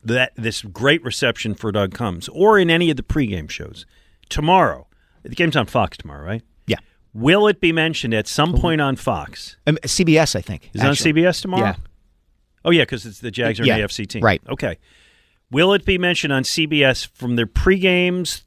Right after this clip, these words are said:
Speaker 1: through Doug's introduction? You know, these people threw snowballs at Santa.
Speaker 2: <laughs> Um, I don't know if they'll make the Santa Claus snowball reference, um, the laziest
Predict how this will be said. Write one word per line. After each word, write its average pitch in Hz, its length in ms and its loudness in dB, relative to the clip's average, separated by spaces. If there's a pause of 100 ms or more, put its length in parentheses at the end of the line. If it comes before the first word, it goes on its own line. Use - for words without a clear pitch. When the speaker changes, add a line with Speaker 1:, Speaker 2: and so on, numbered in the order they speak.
(100)
Speaker 1:
through 165 800 2 (400)
Doug's 151 300 2
introduction? 127 760 -2 (840)
You 104 100 -6
know, 98 120 -2
these 139 160 -4
people 92 280 -4
threw 78 180 -12
snowballs 92 460 -10
at 78 100 -20
Santa. 113 320 -10 (680)
Speaker 2:
<laughs> - 880 -2 (840)
Um, 151 420 4 (240)
I 175 120 2
don't 247 120 -6
know 220 100 -2
if 202 120 -6
they'll 160 100 0
make 139 280 0
the 110 120 -2
Santa 139 300 2
Claus 143 340 4
snowball 143 460 0
reference, 156 520 -2 (120)
um, 101 420 -2
the 135 120 -4
laziest 107 760 0